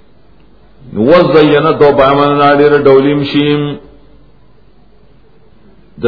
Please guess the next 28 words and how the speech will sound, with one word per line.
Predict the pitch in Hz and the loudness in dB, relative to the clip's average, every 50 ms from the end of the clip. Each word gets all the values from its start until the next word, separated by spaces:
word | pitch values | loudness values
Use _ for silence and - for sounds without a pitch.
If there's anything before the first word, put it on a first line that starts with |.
| 131 147 | -2 -2
دې | 180 175 175 - | -2 -2 -2 -2
تمثيل | 147 139 139 135 - 156 151 143 | -2 -2 -2 -2 -2 -2 0 0
ورکړی | 139 143 143 143 143 151 147 147 | 2 2 2 0 2 2 2 2
یو | 151 147 143 139 | 4 4 2 2
ناوې | 123 117 131 135 131 123 113 95 | 2 0 -2 -2 -2 -2 -4 -4
سره، | - 107 92 82 82 - - - - 87 | -6 -8 -8 -8 -10 -14 -18 -20 -20 -20
مثال | 95 95 - - 143 147 143 143 | -20 -12 -6 -4 -2 -2 0 0
دا | 143 143 | 0 0
دی، | 143 143 143 143 143 143 | 0 0 0 0 0 0
یو | 131 117 | 0 -2
ناوې | 107 107 120 127 127 123 117 | -2 -2 -2 -2 -2 -2 -2
سړي | 101 - 110 113 117 | -4 -4 -6 -6 -4
د | 98 107 | -4 -4
ښکاري، | 98 - - 104 98 95 85 80 - - - - - - - - _ _ _ _ _ _ | -6 -4 -6 -4 -4 -4 -4 -6 -8 -14 -18 -20 -20 -20 -20 -20 _ _ _ _ _ _
کالي | - 110 117 123 135 143 151 | -6 -2 0 0 2 2 2
یې | 147 147 - | 2 2 2
چولي | - 147 147 147 | 0 -2 0 2
او | 147 139 127 | 2 2 2
خو | - 131 127 | 2 0 0
ډولي | 117 120 123 123 127 123 | 2 2 2 2 0 0
جامې | 107 113 117 113 117 113 | 0 0 0 0 -2 -2
یې | 110 104 - - | -4 -6 -6 -8
چولي۔ | 98 90 78 69 - - - - - - - - _ _ _ _ _ - - - _ _ _ _ _ _ _ _ _ _ - _ _ _ _ - _ _ - _ _ - _ - _ _ - | -10 -12 -12 -14 -18 -20 -20 -20 -20 -20 -20 -20 _ _ _ _ _ -20 -20 -20 _ _ _ _ _ _ _ _ _ _ -20 _ _ _ _ -20 _ _ -20 _ _ -20 _ -20 _ _ -6
ولې؟ | - 131 151 160 160 156 | -2 -2 0 0 -2 -2
په | - 147 139 | -4 -4 -4
طریقه | - - 139 135 135 127 143 143 | -2 -2 -2 -2 -2 -2 -2 -2
د | 143 | -2
جاذبیت | 131 98 120 120 117 110 98 110 110 110 110 113 101 87 | -2 -2 0 0 0 0 -2 -2 -2 0 0 0 -2 -2